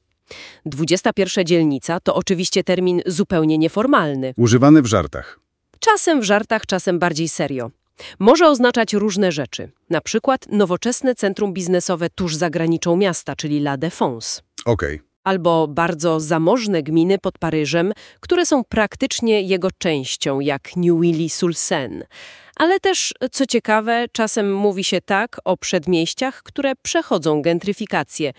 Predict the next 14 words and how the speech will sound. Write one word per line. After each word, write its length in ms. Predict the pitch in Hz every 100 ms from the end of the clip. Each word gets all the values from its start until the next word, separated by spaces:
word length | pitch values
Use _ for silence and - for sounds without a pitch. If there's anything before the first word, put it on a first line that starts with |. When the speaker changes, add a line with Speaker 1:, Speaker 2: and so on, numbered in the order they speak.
| - - -
Speaker 1:
stają 340 | - 269 233
się 180 | 208 208
modne, 480 | 180 180 139 151 139 - _
jak 160 | 262
na 120 | 220 175
przykład 400 | 196 - 151 170
Montreuil. 580 | 165 160 185 165 135 - _ _
Speaker 2:
Czyli 300 | 107 101 95
to 100 | 117
nie 160 | 143
jest 260 | 214 - 95
jedno 520 | 85 92 80 98 113
konkretne 640 | - 117 - 104 - 127
miejsce. 540 | 196 160 76 - -